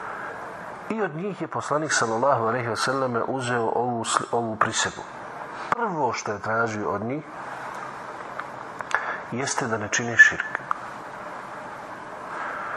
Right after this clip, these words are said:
A šta je širk? To, o tome smo govorili. Znači, širk je bilo kakav vid obožavanja. Ono što je ibadet,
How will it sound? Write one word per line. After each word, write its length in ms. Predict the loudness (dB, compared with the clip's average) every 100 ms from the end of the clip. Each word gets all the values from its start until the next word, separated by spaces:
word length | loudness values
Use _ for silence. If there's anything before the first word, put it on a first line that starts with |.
| -6 -6 -8 -8 -6 -6 -8 -10 -10 -10 -10 -8 4
A 100 | 6
šta 220 | 6 6 2
je 60 |
širk? 340 | 0 -2 -2 0
To, 100 | 2
o 60 |
tome 220 | 2 0
smo 180 | -2 -2
govorili. 480 | -2 2 2 2 -2 -4 -6 -4 -2 -2 -4 -2
Znači, 260 | 0 4
širk 460 | 8 8 6 -2 -4
je 120 | -4
bilo 480 | -2 -4 -2 2 6
kakav 460 | 8 8 6 4 4
vid 320 | 0 -2 0
obožavanja. 760 | 2 4 6 8 8 6 4 -6 -6 -10 -10 -10 -10 -10 -8 -8 -8 -4 0
Ono 180 | 2 4
što 200 | 2 2
je 120 | 0
ibadet, 480 | 4 6 6 4